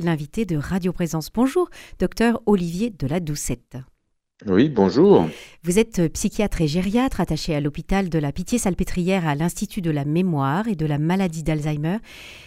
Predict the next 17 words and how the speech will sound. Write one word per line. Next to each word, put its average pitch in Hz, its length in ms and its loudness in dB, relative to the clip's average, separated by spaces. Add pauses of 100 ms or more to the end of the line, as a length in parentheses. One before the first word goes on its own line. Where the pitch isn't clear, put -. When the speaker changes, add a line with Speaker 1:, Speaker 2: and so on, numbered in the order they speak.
(280)
Speaker 1:
Vous 226 200 2
avez 285 360 4
estimé 202 520 4
que 220 160 4
le 190 160 6
bien 180 280 4
vieillir 202 440 2
est 196 120 0
assuré 202 380 0
par 208 320 0
un 170 120 2
certain - 280 0
nombre 262 220 6
de 165 100 4
conditions. 214 720 2
Lesquelles 196 320 2
sont-elles ? 135 680 -6